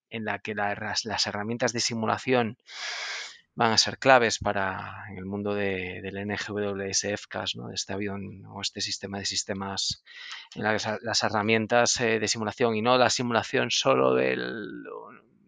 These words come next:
de una parte de un, pensando en un avión, ¿no? De,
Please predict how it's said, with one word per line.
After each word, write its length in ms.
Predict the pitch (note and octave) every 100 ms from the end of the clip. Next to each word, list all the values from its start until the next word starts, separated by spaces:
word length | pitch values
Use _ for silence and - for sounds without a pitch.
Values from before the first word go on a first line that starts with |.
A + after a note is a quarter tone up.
| -
de 120 | D3+
una 180 | C#3+ C#3+
parte 360 | D3+ C#3 D3
de 140 | C3+ C#3
un, 200 | C#3+ C3+
pensando 360 | C3 A#2+ C#3 C3+
en 60 | B2+
un 120 | A#2+
avión, 300 | A#2 B2+ A2+
¿no? 160 | A#2+ A2+
De, 180 | G#2